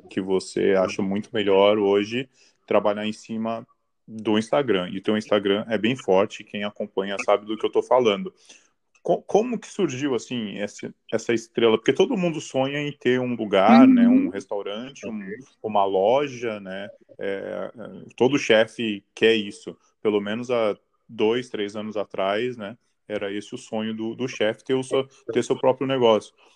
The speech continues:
Speaker 1: E você me falou, eu acho mais interessante ter um Instagram, porque é muito menos dor de cabeça.
Speaker 2: Sim.
Speaker 1: E talvez as vendas sejam, sejam as mesmas, se não mais,
Speaker 2: Sim.
Speaker 1: né?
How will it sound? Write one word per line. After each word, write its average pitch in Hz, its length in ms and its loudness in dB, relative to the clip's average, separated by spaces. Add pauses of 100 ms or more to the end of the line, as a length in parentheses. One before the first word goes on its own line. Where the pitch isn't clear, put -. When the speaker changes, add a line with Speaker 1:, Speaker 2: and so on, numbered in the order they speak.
(160)
Speaker 1:
E 123 80 -6
você 135 240 -2
me 143 120 -8
falou, 147 460 0
eu 147 140 4
acho 143 200 2
mais 143 140 -4
interessante 131 560 -2
ter - 80 -12
um 135 80 -8
Instagram, 131 400 -2
porque 143 180 -2
é 147 60 4
muito 147 300 -4
menos 151 160 -4
dor 139 140 4
de - 80 -12
cabeça. 220 340 4
Speaker 2:
Sim. 208 360 -2 (140)
Speaker 1:
E 110 460 0 (140)
talvez 117 360 4
as 123 160 4
vendas 123 320 -4
sejam, 127 340 -2 (960)
sejam 147 380 4
as 139 140 4
mesmas, 147 480 4
se 156 80 0
não 160 120 4
mais, 113 400 4
Speaker 2:
Sim. 101 60 -2
Speaker 1:
né? 107 220 -4